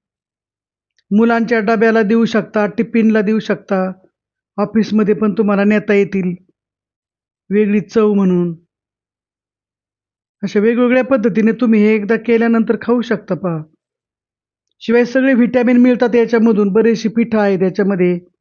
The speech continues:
कोथिंबीर आहे. पूर्वीचे पदार्थ फार तेलकट नसायचेच पहा, फार तेलकटही होत नाही. कोंडुळे जे आहेत ना,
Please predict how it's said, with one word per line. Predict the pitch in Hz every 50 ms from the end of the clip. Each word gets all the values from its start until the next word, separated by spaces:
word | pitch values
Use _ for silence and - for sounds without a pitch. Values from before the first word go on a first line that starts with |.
| _ _ _ _ _ _ _ _ _ _ _
कोथिंबीर | - 220 226 226 - 220 202 196 202 208 208
आहे. | 202 196 185 180 175 170 170 175 _ _ _ _ _ _ _ _ _ _ _ _ _ _ _ _ _ _ _ _ _ _ _ _ _ _ _ _ _ _ _ _ _ _ _ _ _ _ _ _ _ _ _ _ _ _ _ _ _ _ _ _ _ _ _ _ _ _ _ _ _ _ _ _ _ _ _ _ _ _ _ _ _ _ _ _ _ _ _ _ _ _ _ _ _ _ _ _ _ _ _ _ _ _ _ _ _ _
पूर्वीचे | - 214 226 226 247 220 240 254
पदार्थ | - 254 262 254 262 254 240 - 254 -
फार | 226 214 202 208
तेलकट | 240 240 240 233 269 262 269
नसायचेच | 254 254 254 254 269 254 254 277 254 -
पहा, | - 247 214 196 -
फार | 190 208 202 202 254
तेलकटही | 254 254 233 - 262 220 277 277
होत | 269 233 208 -
नाही. | 180 190 185 175 160 147 143 151
कोंडुळे | - _ - 196 208 202 214 220 226 220
जे | 190 233
आहेत | 226 233 233 - -
ना, | - 202 214